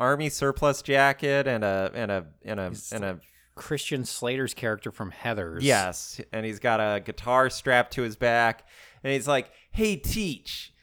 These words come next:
Speaker 1: I wanted to ask you something. You always say that people are doomed to repeat the past, 'cause this is a history class, and you're kinda bad at it, and you're just giving us a real surface level shit. But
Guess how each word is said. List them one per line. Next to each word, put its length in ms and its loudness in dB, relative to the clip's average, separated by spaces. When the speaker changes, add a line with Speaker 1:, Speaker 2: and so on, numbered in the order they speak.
Speaker 1:
I 60 -4
wanted 220 2
to 40 6
ask 340 8
you 60 -6
something. 540 -6
You 220 2
always 340 4
say 240 2
that 140 -2
people 320 0
are 40 2
doomed 720 0
to 120 -4
repeat 500 -6
the 80 -6
past, 1000 0
'cause 180 -8
this 180 -2
is 120 -6
a 80 2
history 400 0
class, 720 0
and 160 -8
you're 380 2
kinda 260 0
bad 380 8
at 240 6
it, 180 -2
and 160 -4
you're 100 -2
just 220 -6
giving 220 0
us 120 -2
a 60 -2
real 180 2
surface 540 -2
level 240 2
shit. 600 -2
But 380 -2